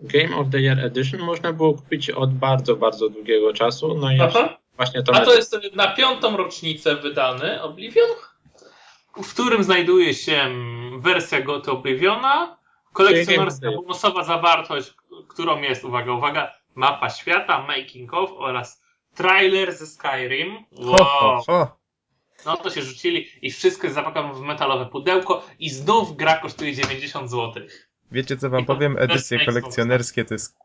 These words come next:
Speaker 3: kompletny szajs ostatnimi czasy.
Speaker 2: Ale, ale rozumiecie, wydać jeszcze raz tą samą grę już po raz trzeci, no to przecież kurde. Ja myślę, że
Speaker 1: No to
Speaker 2: każdy już to zagrał, jeżeli ktoś chciał w to zagrać, to zaraz wychodzi ten Skyrim, po co im jeszcze to?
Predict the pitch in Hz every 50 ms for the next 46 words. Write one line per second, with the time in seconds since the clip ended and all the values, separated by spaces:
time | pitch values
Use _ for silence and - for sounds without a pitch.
0 | _ _ - - 113 110 - - 113 107 110 - 110 104 - - - - 107 101
1 | 98 92 - - 95 - - 95 90 - - 92 92 90 - - 90 90 87 -
2 | - - - _ _ _ _ _ _ _ _ _ _ _ _ _ _ - 151 180
3 | 208 - - 214 220 208 214 - - _ _ _ - 226 226 226 220 233 233 226
4 | 220 254 247 240 233 247 247 233 214 208 233 262 247 240 240 226 220 214 - -
5 | 208 214 208 - 214 196 - - - 175 165 160 156 151 143 135 - - _ _
6 | _ - - 143 135 131 127 120 123 123 131 127 - - _ _ _ - 226 214
7 | 202 175 - - - - - - - 135 127 117 - - 117 123 - 160 - -
8 | - - - - - - - - - - - - 311 254 185 127 123 117 120 117
9 | 117 113 113 117 - _ _ _ _ _ _ _ _ _ _ _ _ _ _ _
10 | _ - 156 185 208 220 226 - - - - 175 196 196 381 359 - - - 339
11 | 339 - - - - 233 - 156 151 143 143 147 143 165 151 - - 151 - -
12 | 180 156 - - 160 135 139 135 131 160 160 - - - - - - 143 127 147
13 | 175 202 190 - 147 156 - 175 170 180 - - 160 143 120 - - - 139 131
14 | 139 143 147 165 165 165 - 359 427 - - - 143 135 131 131 127 120 117 -
15 | - 123 - - 113 113 113 113 -